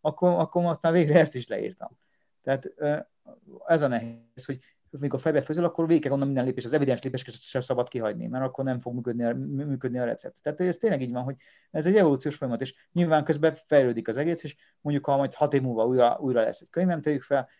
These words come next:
és abból, abból is lesz kenyérrész, akkor lehet, hogy közben még, még rájöttem valamire, és akkor, ö, egy, egy kicsit ala-, addig alak-, alakul a recept. Tehát, ö, de ebben pont ez a szép, és nyilván ezzel mindenki ugyanígy van, tehát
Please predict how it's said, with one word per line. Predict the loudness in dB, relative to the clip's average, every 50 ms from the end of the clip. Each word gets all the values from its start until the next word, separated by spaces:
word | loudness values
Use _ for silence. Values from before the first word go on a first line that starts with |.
| _ _
és | _ -4
abból, | -4 0 2 0 0 0 0
abból | -2 -2 0 2 0 0
is | -2 -4 -8 -10
lesz | -10 -10 -8 -2
kenyérrész, | 0 2 2 4 2 2 0 -2 -2
akkor | -6 -6 -4 -2 0
lehet, | 2 2 0 0
hogy | -2 -6
közben | -6 -4 -2 -2 0
még, | -2 -2 -2
még | -2 -2 0 0
rájöttem | 0 0 -2 -4 -4 -6 -6 -4
valamire, | -4 -6 -8 -8 -10 -10 -10
és | -10 -12 -14
akkor, | -16 -10 -10 -10 -10 -10 _ _ _ _ _ _ _ _ _
ö, | -10 -4 -2 -2 -2 -2 -4 -6 -12 -18 -20 _ _ _ _ -20 -18 -18 -18
egy, | -18 -18 -20 -20 -16 -8
egy | -4 -4 -4 -4 -6 -10 -14 -18 -20 _ _ _ _ -14
kicsit | -12 -12 -6 -2
ala-, | 0 0 2 2 0 -2 0 2
addig | 2 2 4 6
alak-, | 6 6 6 6
alakul | 4 4 4 4 4 2 -2 -4
a | -4
recept. | -6 -8 -10 -12 -16 -16 _ -8
Tehát, | -8 -8 -8 -8 -14 -20 _ _ _ _ -14 -10
ö, | -10 -10 -10 -12 -16 -20 -20 -4 0
de | 2 4 4 4 4 4
ebben | 4 4 6 6 4 2 2
pont | 4 4 2 2
ez | 2
a | 0 -2
szép, | -2 0 -2 -4 -4 -4
és | -8 -14 -16 -20 _ _
nyilván | 2 4 4 4 4 0 -6 _ _
ezzel | -4 -2 2 4
mindenki | 4 6 6 4 4 2 0 -2
ugyanígy | -2 0 2 2 2 2 2
van, | 0 -6 -6
tehát | -6 -6 -8 -8